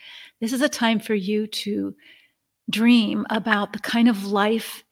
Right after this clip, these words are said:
you want to live in the next, how many more years you have, which is limited now. I'm in that age range too. And so every day I think about it, what kind of life do I want to live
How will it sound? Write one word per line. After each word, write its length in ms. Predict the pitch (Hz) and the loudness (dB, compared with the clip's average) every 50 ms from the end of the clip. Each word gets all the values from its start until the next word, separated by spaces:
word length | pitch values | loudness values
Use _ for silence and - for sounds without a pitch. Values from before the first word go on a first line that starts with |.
| _ _ _ _ _ - - | _ _ _ _ _ -12 -6
you 200 | 196 202 226 233 | 0 2 4 6
want 220 | 254 277 277 269 | 6 6 4 4
to 120 | - 254 233 | 2 0 0
live 240 | 220 208 208 202 208 | 2 2 2 2 0
in 100 | 196 196 | 0 -2
the 60 | 196 | 0
next, 600 | 190 196 202 214 220 - - - - - - - _ _ _ _ _ | -2 0 0 0 -2 -2 -8 -8 -8 -8 -8 -10 _ _ _ _ _
how 120 | - - 226 | -2 2 4
many 200 | 226 233 233 226 | 6 6 6 6
more 180 | 226 226 220 | 6 4 2
years 340 | 220 202 214 220 214 208 214 | 2 0 2 2 2 2 0
you 100 | 233 226 | -2 -4
have, 500 | 202 214 - - - - 262 277 - - _ _ - | -2 -4 -4 -2 -2 -2 -4 -6 -8 -14 _ _ -6
which 280 | 294 208 226 220 - - | -2 0 0 0 0 -2
is 140 | 240 226 | 0 2
limited 400 | 254 294 311 262 262 - 208 202 | 4 6 6 6 4 2 0 0
now. 180 | - 196 - 202 | 2 2 2 2
I'm 240 | - - 226 214 - - - _ _ _ - - - - - | 2 0 0 -2 -4 -8 -12 _ _ _ -16 -16 -16 -10 -2
in 380 | - 254 240 247 - - - - - | 2 6 6 6 4 2 -4 2 6
that 220 | 233 208 - - - - | 6 6 6 4 -2 0
age 240 | 254 - 247 - 208 | 0 0 0 0 0
range 260 | 208 214 226 202 - | 0 0 0 -4 -4
too. 220 | - - - 254 | -4 -2 -2 -2
And 100 | 226 220 | -2 -2
so 100 | - 233 - | -2 0 0
every 200 | - 233 262 254 | 0 0 0 0
day 140 | 208 220 240 | -2 -2 -4
I 80 | 262 220 | -6 -6
think 220 | - 214 220 226 | -6 -6 -6 -4
about 240 | 240 190 190 208 208 | -4 -6 -6 -6 -8
it, 100 | - - | -8 -8
what 160 | 233 254 - | -8 -10 -10
kind 220 | - - 311 349 | -6 -6 -6 -6
of 160 | 370 _ - 220 | -8 _ -10 -8
life 340 | 214 196 202 220 214 - | -6 -6 -6 -6 -8 -8
do 100 | - 226 | -8 -6
I 60 | 208 208 | -6 -4
want 260 | 214 208 208 214 202 | -4 -6 -6 -6 -8
to 100 | - 220 | -8 -8
live 480 | 214 214 233 254 226 202 196 196 - | -6 -6 -4 -6 -6 -8 -10 -12 -16